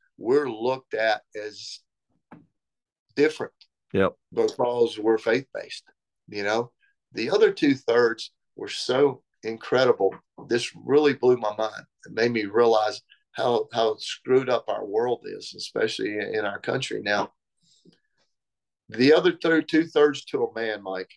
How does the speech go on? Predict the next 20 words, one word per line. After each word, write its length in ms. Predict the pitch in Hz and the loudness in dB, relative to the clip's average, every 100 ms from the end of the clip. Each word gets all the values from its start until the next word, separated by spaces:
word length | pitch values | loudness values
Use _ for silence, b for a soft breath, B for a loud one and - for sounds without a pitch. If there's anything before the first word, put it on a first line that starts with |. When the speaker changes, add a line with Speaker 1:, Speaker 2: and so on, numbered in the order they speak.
| _ | _
Speaker 1:
not 280 | 104 113 - | -2 0 -2
one 380 | 95 120 143 139 | -2 0 0 0
guy 320 | 120 107 95 | 2 0 -2
has 140 | 98 107 | -6 -4
ever 240 | 107 95 | -4 -10
come 200 | - 104 | -12 -10
up 120 | 104 - | -10 -10
to 100 | 101 | -10
me 180 | 98 95 | -8 -6
and 80 | |
gone, 240 | 95 92 90 _ _ _ _ _ _ _ _ | -4 -6 -10 _ _ _ _ _ _ _ _
"Coach, 340 | 120 101 - _ _ _ _ _ _ _ - | 0 0 0 _ _ _ _ _ _ _ -4
I 100 | 101 | -2
really, 640 | 92 87 101 110 113 104 _ _ _ _ _ _ _ _ _ _ | -2 -4 4 6 6 4 _ _ _ _ _ _ _ _ _ _
I, 60 | 98 | -10
I 160 | 101 | -4
really 340 | 98 104 110 110 | 0 6 6 6
don't 280 | 110 92 | 0 -2
want 260 | 98 95 - | -8 -10 -8
to 240 | 90 92 | -8 -8